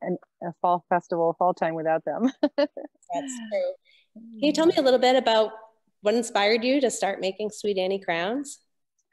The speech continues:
Speaker 1: Well, the first time I did the fair twenty-five years ago, um, I worked with Jay Robinson. I was working at his farm, and we w-, did the fair selling his vegetables, me and, um,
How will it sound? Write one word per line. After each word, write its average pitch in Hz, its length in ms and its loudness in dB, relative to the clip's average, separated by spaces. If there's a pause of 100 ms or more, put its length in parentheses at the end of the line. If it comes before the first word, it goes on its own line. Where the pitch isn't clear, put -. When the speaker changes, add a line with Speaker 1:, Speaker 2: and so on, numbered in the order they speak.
(580)
Speaker 1:
Well, 180 760 0
the 196 140 -6
first 226 200 -8
time 247 120 -8
I 240 60 -8
did 214 120 -10
the 233 80 -6 (100)
fair 180 340 -2
twenty-five 196 420 -6
years 190 240 -6
ago, 160 520 -6
um, 170 580 -8 (480)
I 165 40 -2
worked 175 260 -4
with 165 160 -6
Jay 160 200 -2
Robinson. 170 500 -2
I - 20 -8
was 160 140 -8
working 170 260 -6
at 160 80 -8
his 180 280 -4
farm, 156 340 0
and 151 140 -6
we 170 80 2
w-, 165 180 0 (100)
did 165 120 -8
the 165 120 -2
fair 151 320 -2
selling 160 320 -8
his 160 140 -16
vegetables, 151 580 -4 (600)
me 160 300 0
and, 160 260 0
um, 160 340 0